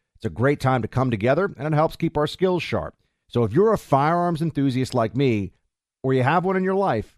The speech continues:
let me tell you about the industry's best-kept secret, Bear Creek Arsenal.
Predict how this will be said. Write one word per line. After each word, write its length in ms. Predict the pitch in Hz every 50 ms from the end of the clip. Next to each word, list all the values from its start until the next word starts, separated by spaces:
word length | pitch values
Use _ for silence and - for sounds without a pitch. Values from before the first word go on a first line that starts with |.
| _ -
let 140 | 120 127
me 80 | 147 160
tell 220 | - - 139 135
you 140 | 139 139 139
about 220 | 139 117 117 110 110
the 160 | 110 101 104
industry's 400 | 107 107 107 - - 117 95 73
best-kept 760 | 76 73 - 117 110 110 - - - - - 101 90 - -
secret, 420 | - - 104 90 - - 107 - _ _ _ _ _ _ _ -
Bear 460 | 82 - 117 117 123 135 143 151 160
Creek 480 | - - - 139 131 117 110 104 -
Arsenal. 560 | 90 113 107 107 104 - - 87 67 - -